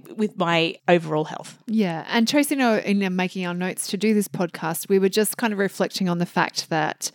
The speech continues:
Speaker 2: Tracy is quite extroverted and I'm quite introverted, and the difference in what each of those things means. So there's no real right and wrong about self-care.
Speaker 1: No.
Speaker 2: It's about finding what you need to do.
Speaker 1: Yeah, exactly right. Um, and that, I think, even comes down to, you know,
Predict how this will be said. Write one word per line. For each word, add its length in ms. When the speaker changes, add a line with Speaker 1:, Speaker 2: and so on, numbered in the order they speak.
Speaker 2:
Tracy 440
is 100
quite 260
extroverted 640
and 220
I'm 220
quite 280
introverted, 760
and 180
the 40
difference 600
in 280
what 220
each 180
of 80
those 260
things 360
means. 360
So 80
there's 180
no 220
real 220
right 420
and 180
wrong 240
about 280
self-care. 600
Speaker 1:
No. 120
Speaker 2:
It's 160
about 320
finding 360
what 200
you 280
need 220
to 80
do. 260
Speaker 1:
Yeah, 180
exactly 580
right. 220
Um, 160
and 120
that, 120
I 60
think, 240
even 240
comes 300
down 280
to, 120
you 340
know, 180